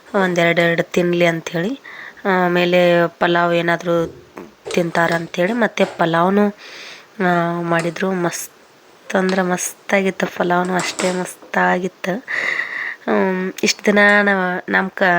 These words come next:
ನಾವೇ ಅಡುಗೆ ಮಾಡಿಕೊಂಡು ತಿನ್ನೋದೇ ಒಂಥರ ಬೇರೆ. ಈ ಥರ ಬಂದಾಗ, ಆ, ಅಮ್ಮ, ಅಮ್ಮಂದಿರ ಕೈಯಿಂದ ತಿನ್ನೋ ರುಚಿನೇ ಬೇರೆ. ಓಕೆ, ಆ, ಪಲಾವೇನು ನಾನು ತಿನ್ನಲಿಲ್ಲ,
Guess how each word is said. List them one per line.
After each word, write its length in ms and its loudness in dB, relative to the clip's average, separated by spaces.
ನಾವೇ 320 0
ಅಡುಗೆ 220 -2
ಮಾಡಿಕೊಂಡು 680 -2
ತಿನ್ನೋದೇ 540 -2
ಒಂಥರ 400 0
ಬೇರೆ. 460 2
ಈ 100 2
ಥರ 200 -2
ಬಂದಾಗ, 520 0
ಆ, 40 -2
ಅಮ್ಮ, 200 0
ಅಮ್ಮಂದಿರ 520 4
ಕೈಯಿಂದ 460 2
ತಿನ್ನೋ 280 4
ರುಚಿನೇ 460 2
ಬೇರೆ. 440 0
ಓಕೆ, 320 -2
ಆ, 520 0
ಪಲಾವೇನು 560 0
ನಾನು 260 -4
ತಿನ್ನಲಿಲ್ಲ, 480 -2